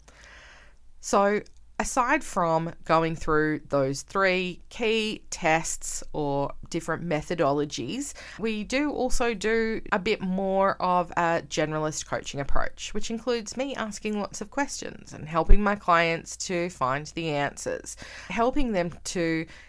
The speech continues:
come to realizations about maybe stories that they've been holding on to or ideas that they've had in their mind that haven't been fully formed. So this is a really fun part of the process. It is a lot of talking,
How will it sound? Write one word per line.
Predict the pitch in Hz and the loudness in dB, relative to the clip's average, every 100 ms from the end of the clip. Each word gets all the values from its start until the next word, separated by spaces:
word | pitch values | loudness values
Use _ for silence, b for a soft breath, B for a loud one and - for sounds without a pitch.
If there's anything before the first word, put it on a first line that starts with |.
| - | -8
come | - 240 | -2 -2
to | 240 240 | -2 -4
realizations | 208 208 196 196 190 156 170 170 160 160 165 | -2 0 2 2 2 0 0 -4 -4 -4 -4
about | 151 139 143 - | 0 2 2 0
maybe | 151 151 202 | -4 -6 -6
stories | - 262 208 143 - | -4 -2 -2 -6 -8
that | - | -8
they've | 131 139 | -6 -6
been | 139 135 | -6 -6
holding | 147 139 139 139 | -6 -6 -6 -8
on | 131 139 | -8 -10
to | - 151 98 76 - | -8 -8 -8 -10 -8
or | 185 165 160 | -4 -2 -2
ideas | 160 175 165 196 208 180 | 0 -2 -2 -4 -4 -4
that | - - | -6 -6
they've | 110 | -8
had | - 156 | -6 -8
in | 151 | -6
their | 147 | -6
mind | 147 131 139 | -4 -6 -4
that | 139 | -6
haven't | - - 135 123 | -6 -8 -8 -8
been | 104 139 | -8 -8
fully | - 127 135 | -6 -8 -8
formed. | - - 57 - B B B B | -6 -6 -6 -12 B B B B
So | - 196 190 | -2 0 2
this | 302 311 | 0 -2
is | 226 | -2
a | 165 | -2
really | 151 131 | -2 -4
fun | - - 151 156 | -6 -2 -2 -2
part | 143 151 | -2 0
of | 151 | 0
the | 147 | -2
process. | - 151 151 156 156 156 | 0 0 0 0 -2 -2
It | 180 | -6
is | 240 | -4
a | 220 | -2
lot | 160 139 | -2 -2
of | 127 | -6
talking, | - - 226 233 - 240 | -6 0 0 0 -4 -6